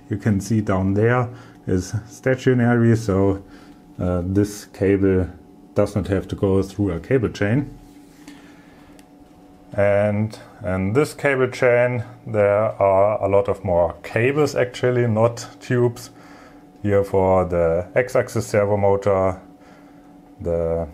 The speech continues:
uh, linear scale cable and limit switches. The, uh, reference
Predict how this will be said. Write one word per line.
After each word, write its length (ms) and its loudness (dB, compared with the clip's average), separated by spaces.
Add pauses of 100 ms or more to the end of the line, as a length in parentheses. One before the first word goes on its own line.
(180)
uh, 500 0
linear 300 2
scale 320 -2
cable 460 0
and 440 -2
limit 320 0
switches. 680 -4 (3250)
The, 600 0 (340)
uh, 180 0
reference 920 -2